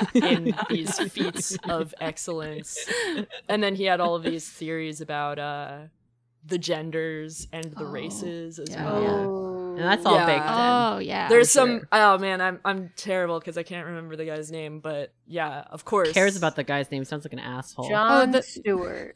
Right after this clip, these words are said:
Speaker 3: <laughs> It's like, yeah, I, I, what, it's fun to watch sports. I'll say that. It's just like, you know, obviously a,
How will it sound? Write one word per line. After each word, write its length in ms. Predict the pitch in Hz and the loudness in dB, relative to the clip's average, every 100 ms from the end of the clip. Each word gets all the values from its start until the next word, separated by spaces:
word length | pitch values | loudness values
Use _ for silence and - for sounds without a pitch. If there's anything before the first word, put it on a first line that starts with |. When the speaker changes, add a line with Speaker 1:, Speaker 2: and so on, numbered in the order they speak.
| - _ - - | -20 _ -20 2
Speaker 3:
<laughs> 1600 | - 381 359 349 508 466 508 214 427 - - 392 330 330 302 - - _ _ _ _ _ 190 - - | 8 10 12 12 10 10 8 4 -2 -6 -4 0 0 0 -4 -6 -8 _ _ _ _ _ -20 -12 -4
It's 200 | 214 254 | -2 2
like, 300 | 247 208 - | 2 2 -2
yeah, 160 | 208 185 95 185 - | 2 4 4 -2 -4
I, 40 | |
I, 40 | - - 101 | -10 -12 -12
what, 280 | 131 214 214 | -4 -2 0
it's 200 | 214 208 | -2 -4
fun 360 | - 208 208 226 | -4 2 2 4
to 80 | 208 | 4
watch 340 | 180 170 - | 6 4 2
sports. 680 | - - - - 151 104 - | -12 -14 -18 -6 -6 -6 -8
I'll 200 | 120 143 | -6 -6
say 360 | - 160 151 135 - | -4 -2 -2 -4 -6
that. 440 | 135 92 143 - _ _ - | -4 -2 -2 -4 _ _ -4
It's 280 | 175 - - | -4 -4 -6
just 280 | 160 - 143 | -6 -4 -6
like, 540 | 135 127 127 - - _ _ _ _ _ _ _ - | -4 -4 -6 -12 -20 _ _ _ _ _ _ _ -2
you 140 | 175 | -2
know, 300 | 147 123 120 _ _ _ _ | 0 -4 -8 _ _ _ _
obviously 960 | 185 175 160 170 160 160 147 139 131 - _ _ | 4 4 4 0 0 -2 -2 -2 -6 -10 _ _
a, 300 | 156 135 123 | -2 -2 -6